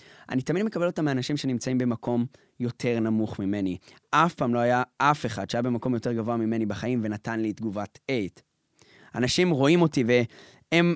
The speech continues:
דיברנו קודם על המלון, על המ-, המלון הכי יוקרתי בעולם בגיל שבע עשרה, אז בן אדם מגיע ו-, ורואה את זה, והוא עובד בתחנת דלק,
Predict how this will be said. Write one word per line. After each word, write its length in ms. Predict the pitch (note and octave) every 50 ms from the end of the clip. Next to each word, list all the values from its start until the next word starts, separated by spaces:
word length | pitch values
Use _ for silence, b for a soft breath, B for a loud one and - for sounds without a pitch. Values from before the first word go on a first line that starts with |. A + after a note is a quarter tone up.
| - - C3+
דיברנו 340 | C3 B2 D#3 E3 F3 F3+
קודם 240 | - - E3+ E3+ E3
על 80 | D#3 C#3+
המלון, 540 | C#3 C#3 C3 C#3 D#3 E3+ E3+ D#3 C3+ A#2+ - _ -
על 160 | - C3 C3+
המ-, 140 | C3+ C3+ - - _ -
המלון 280 | B2+ C3+ C#3 D#3+ D#3+
הכי 120 | E3 D3 E3
יוקרתי 300 | D#3+ D3+ D#3+ C#3+ D#3+ D#3+
בעולם 240 | D3+ D3 D3+ D#3 D3
בגיל 160 | C3 C#3+ D3
שבע 260 | C#3 - - D#3 E3
עשרה, 320 | E3+ - - - B2 A#2+ B2+ B B B B B B B B
אז 120 | C3 C3+
בן 100 | B2 D3+
אדם 200 | C#3+ C#3+ E3 F3
מגיע 380 | F3 D#3+ C#3+ C3+ E3 F3 E3+ D#3+ C3+
ו-, 100 | B2 C#3+ C#3+ C#3 A#2
ורואה 360 | C3 C3+ B2+ C#3 D#3+ F3 F#3
את 80 | F3 C3+
זה, 120 | C3+ C3+ A2+
והוא 160 | B2+ D3 D#3+
עובד 160 | E3 E3 F3
בתחנת 380 | E3 E3 - C#3+ C#3 D3+ D#3+ D#3
דלק, 420 | D#3+ F#3 F#3 E3+ D#3 D#3 D#3 -